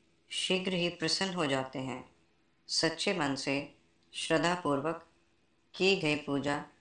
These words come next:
कभी बेकार नहीं जाती। ऐसे ही उपायों में से एक है हनुमान रक्षा मंत्र।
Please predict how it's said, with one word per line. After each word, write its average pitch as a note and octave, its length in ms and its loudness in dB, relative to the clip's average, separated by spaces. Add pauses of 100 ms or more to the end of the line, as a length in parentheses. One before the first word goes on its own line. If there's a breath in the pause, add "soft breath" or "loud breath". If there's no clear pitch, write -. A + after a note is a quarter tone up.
(300)
कभी D#3+ 220 4
बेकार D3 540 2
नहीं D#3 260 -2
जाती। C3 460 -2 (440)
ऐसे E3+ 320 2
ही F#3+ 260 2
उपायों D3 400 4
में D3 120 2
से D3 160 0
एक D3+ 360 -2
है C3 240 -2 (600)
हनुमान F#3 520 2
रक्षा D#3+ 400 2
मंत्र। C3+ 420 0